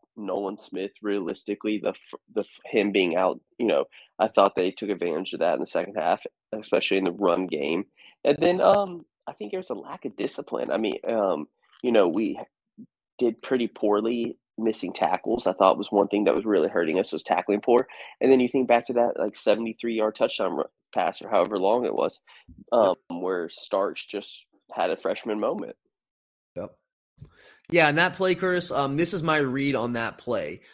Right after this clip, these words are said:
Speaker 2: Um, Malachi, I think we were in Palms coverage, which is, uh, it's also called two trap. And so when we're in two trap or Palms, whatever you wanna call it,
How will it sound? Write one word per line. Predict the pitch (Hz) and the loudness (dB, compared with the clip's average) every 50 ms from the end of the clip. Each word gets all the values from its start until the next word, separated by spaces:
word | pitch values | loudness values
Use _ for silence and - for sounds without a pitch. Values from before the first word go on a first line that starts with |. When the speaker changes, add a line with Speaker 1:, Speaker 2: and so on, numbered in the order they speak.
| - - - _ _ - | -20 -20 -20 _ _ -6
Speaker 2:
Um, | - 120 123 117 110 110 101 85 - _ _ _ - | -4 -2 -2 0 -2 -4 -6 -10 -14 _ _ _ -8
Malachi, | 143 143 147 156 175 190 196 190 - 190 | -2 0 2 2 4 4 2 0 0 0
I | 160 151 151 135 147 | 0 0 2 0 -2
think | 147 147 190 208 202 - | 0 0 -2 -2 -2 -4
we | 175 190 185 | -4 0 0
were | 180 175 165 | 2 2 2
in | 147 123 147 143 139 135 131 127 117 | 0 0 0 0 0 0 0 -2 -4
Palms | - - - 135 135 143 147 147 143 | -8 -4 -2 0 2 2 0 0 -2
coverage, | - 147 139 135 147 160 170 175 165 - - - _ _ _ _ _ _ _ _ | 0 0 0 2 2 0 0 -2 -4 -8 -14 -16 _ _ _ _ _ _ _ _
which | - 120 135 135 135 - 139 | -2 0 2 2 0 0 0
is, | 127 120 120 117 | 0 0 0 -2
uh, | - - 135 110 92 - | -2 -2 -2 -2 -2 -6
it's | - 147 - | -6 0 4
also | 156 160 156 156 156 139 | 4 4 4 4 2 2
called | 143 151 135 127 123 120 117 - | 4 4 4 4 4 2 0 -6
two | - - 156 143 | -4 -2 -2 -2
trap. | - 135 123 123 135 147 - - _ _ _ _ - - _ _ _ - | 0 0 2 2 2 2 0 -4 _ _ _ _ -20 -20 _ _ _ -6
And | - 143 139 139 | -4 -2 -2 0
so | - 151 147 147 147 | 2 4 6 6 6
when | 143 143 147 147 | 6 4 2 2
we're | 156 180 190 | 2 2 2
in | 185 170 | 0 0
two | 175 - 196 185 | -2 -2 -4 -4
trap | - - 165 135 120 117 117 - - _ _ _ - | 0 2 2 4 4 4 2 -2 -6 _ _ _ -4
or | 127 123 | -4 -4
Palms, | - - 151 135 120 117 107 | -4 -2 0 0 0 0 2
whatever | 123 131 131 | 2 2 2
you | 139 135 | 2 2
wanna | 135 131 123 | 2 2 0
call | - - 123 113 110 104 | 0 0 2 2 2 2
it, | 98 92 | 0 -2